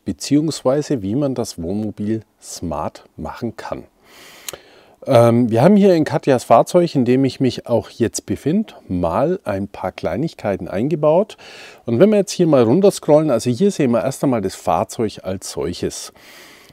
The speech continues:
Wenn ich jetzt den Motor anlasse, wird hier bei Generator der Motor, äh, dementsprechend die Watt anzeigen, die er mir bringt, äh, wenn der Motor läuft, sprich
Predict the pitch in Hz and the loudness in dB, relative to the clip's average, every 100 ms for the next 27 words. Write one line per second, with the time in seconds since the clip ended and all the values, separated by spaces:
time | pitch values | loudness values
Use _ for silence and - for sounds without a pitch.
0 | - 127 175 175 - 175 165 139 135 190 | 0 4 4 4 2 2 2 4 8 8
1 | 185 185 185 175 185 180 180 - 117 123 | 6 4 4 4 4 2 0 -4 0 0
2 | - - 127 170 185 - 110 113 98 92 | 0 0 4 4 2 2 0 0 -2 0
3 | 82 98 135 160 165 175 151 110 98 92 | 2 2 2 0 0 -2 -2 0 0 -2
4 | - 117 151 196 - - - - - 117 | 2 6 6 4 -8 -20 -20 -20 -8 0
5 | 120 113 113 110 131 - 117 117 127 92 | 0 0 0 -2 -2 -4 -6 -4 -4 -2
6 | - - - 139 147 - 120 135 156 170 | -2 -2 -2 -4 0 4 4 4 0 -4
7 | _ _ _ 110 107 90 85 78 101 180 | _ _ _ -2 0 0 -2 -2 2 4
8 | 262 - - _ _ - 120 120 123 85 | 2 -4 -18 _ _ -4 2 2 2 -2
9 | 98 101 117 117 107 - 90 78 101 190 | -4 -2 0 -2 -2 -2 -2 2 0 0
10 | - - - - 85 107 - | -4 -16 -16 -8 -2 -2 -2